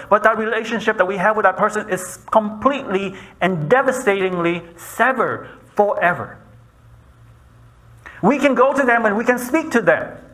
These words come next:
but they will never respond to us. We understand that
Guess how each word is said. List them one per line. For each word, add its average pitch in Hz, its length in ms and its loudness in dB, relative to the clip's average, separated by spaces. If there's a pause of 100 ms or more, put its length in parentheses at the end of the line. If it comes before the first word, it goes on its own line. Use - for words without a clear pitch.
(380)
but 185 120 0
they 233 140 0
will 226 140 -4
never 240 260 0
respond 180 480 0
to 120 80 -8
us. - 260 -14 (880)
We 233 120 2
understand 269 580 4
that - 360 -4